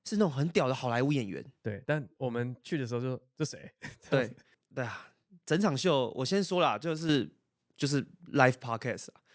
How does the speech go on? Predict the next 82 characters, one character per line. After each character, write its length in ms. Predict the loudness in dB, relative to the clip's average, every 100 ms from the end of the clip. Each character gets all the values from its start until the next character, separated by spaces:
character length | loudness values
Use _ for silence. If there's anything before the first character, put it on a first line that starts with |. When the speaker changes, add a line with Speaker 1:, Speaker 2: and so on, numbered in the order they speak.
| _ -10 -4 -4 2 2
Speaker 1:
<laughs> 80 | 4
Speaker 2:
对， 580 | 4 6 4 2 0 -4
全 160 | -6 -6
部 60 | -4
在 100 | -4
讲 240 | -2 -4
故 200 | -2 -4
事。 140 | -2 0
你 120 | 0
记 140 | 2
得 100 | 0
他 220 | 0 -2
一 60 | -4
开 200 | -4 -4
始 200 | -2 -4
的 60 | -2
那 60 |
个 80 | -2
发 280 | -2 0 0
语 120 | 0
词， 240 | -4 -12
他 160 | -4 -4 -4
进 420 | -8 -4 -2 -4 -6 _ _ _
第 140 | 0
一 40 | 0
个 100 | -2
故 180 | -2 -4
事 160 | -4
之 80 | -6
前 180 | -6 -4
他 100 | -4
讲 200 | -6 -10
什 100 | -10
么 100 | -12 -12
吗？ 120 | -14 -18 _ _ _ 0
Speaker 1:
诶， 200 | 2 2
他 120 | 0
是 80 | 0
说 120 | 0 0
：“我 100 | 0
不 100 | 0
是 100 | 0
一 60 |
般 100 | 2
的 80 | 2
喜 120 | 0
剧 80 | -2
演 120 | -2
员 120 | -4
吗？” 200 | -6 -10 -12
Speaker 2:
对， 160 | 0 2
他 140 | 2
有 100 | 2
点 160 | 2 0
类 120 | 0
似 160 | -2 -4
讲 160 | -4
这 100 | -4
句 100 | -4
话， 160 | -2 -2
然 80 | -2
后 80 | -2
他 140 | -4
说 360 | -2 0 0 -4 _ -20 _ _ _
：“我 160 | 0
先 180 | 2 0
来 140 | 0 -2
讲 180 | -2 -2
一 60 |
个 80 | -4
故 240 | -4 -4
事， 340 | -4 -4 -4 -4
让 180 | -2 -2
我 120 | -2
进 240 | -4 -2 -2
入 120 | 0
那 80 | -2
个 120 | -2
节 260 | -4 -4 -2
奏 220 | -2 -4
好 200 | -6 -12
了。 220 | -14 -20